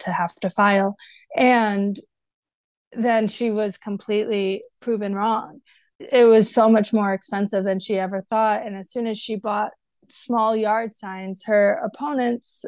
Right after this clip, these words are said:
um, were able to put up a, a banner in the main, main street in Whitehall. So, I mean, there is pressure. Candidates are feeling it. They're, they're not making any money by being on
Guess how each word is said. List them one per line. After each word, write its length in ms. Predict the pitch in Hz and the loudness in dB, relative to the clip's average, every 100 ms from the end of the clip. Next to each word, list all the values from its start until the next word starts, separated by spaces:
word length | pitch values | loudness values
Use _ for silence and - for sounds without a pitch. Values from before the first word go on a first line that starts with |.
| - | -4
um, 380 | 208 202 202 - - _ - | 0 0 -2 -6 -14 _ -4
were 200 | 233 233 | 0 2
able 280 | 220 220 | 2 0
to 120 | 202 202 | -4 -6
put 220 | 220 202 | -6 -4
up 220 | 190 - | -4 -4
a, 200 | 190 196 - | -6 -6 -4
a 100 | 196 | -6
banner 680 | 190 214 214 196 185 226 - - - _ | -2 0 0 -2 -4 -8 -12 -20 -20 _
in 140 | 233 220 | 0 2
the 100 | 214 | 4
main, 520 | 208 202 202 196 226 _ _ _ _ | 4 2 0 0 -4 _ _ _ _
main 320 | - 233 214 | 0 2 2
street 360 | 202 - 208 190 | 0 -2 -2 0
in 120 | 190 | -2
Whitehall. 540 | 202 214 202 190 180 180 | -2 -4 -4 -6 -4 -6
So, 380 | - 220 214 214 _ _ _ _ - | -2 0 0 -4 _ _ _ _ -4
I 60 | - | -2
mean, 420 | 254 247 226 214 _ _ _ - 233 220 | 0 0 -2 -6 _ _ _ -20 -18 -12
there 300 | 240 262 269 | -2 0 2
is 220 | 330 294 | 0 -2
pressure. 480 | - - 254 - 196 - | -6 -2 -2 -4 -10 -10
Candidates 500 | 240 285 233 233 - | -6 -2 -4 -6 -12
are 100 | 226 | -14
feeling 440 | 208 208 196 196 190 | -8 -6 -4 -4 -6
it. 160 | 196 | -4
They're, 300 | 226 196 214 - _ - - | 0 0 0 -6 _ -10 -6
they're 180 | 233 240 | 0 2
not 240 | 277 240 | 2 0
making 440 | 190 190 240 202 180 | -2 -2 -4 -6 -8
any 180 | 180 | -8
money 300 | 175 190 220 | -4 0 0
by 180 | 196 226 220 | 2 0 0
being 200 | 220 | -4
on 120 | 214 | -6